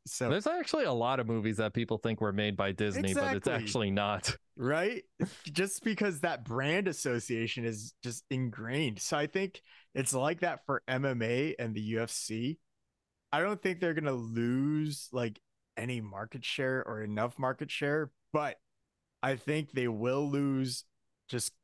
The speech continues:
Speaker 1: control over their fighters.
Speaker 2: Right,
Speaker 1: Yeah.
Speaker 2: which, which, which kinda stems into what I was gonna say, is that when I'm talking about the stuff that, le-, let's just be clear for a second, that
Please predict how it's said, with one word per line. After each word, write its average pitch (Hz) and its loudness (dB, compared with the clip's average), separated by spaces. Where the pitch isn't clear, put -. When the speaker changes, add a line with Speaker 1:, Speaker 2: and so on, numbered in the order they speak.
Speaker 1:
control 113 0
over 110 2
their 101 -4
fighters. 95 -10
Speaker 2:
Right, 143 2
Speaker 1:
Yeah. 113 0
Speaker 2:
which, 143 0
which, 160 0
which 165 0
kinda 185 2
stems 165 0
into 156 2
what 135 2
I 123 4
was 135 2
gonna 123 2
say, 127 2
is 117 0
that 117 2
when 151 2
I'm 190 0
talking 214 0
about 160 0
the 139 2
stuff 135 0
that, 113 2
le-, 143 2
let's 151 2
just 202 0
be 156 0
clear 127 0
for 110 0
a 98 0
second, 92 -2
that 110 2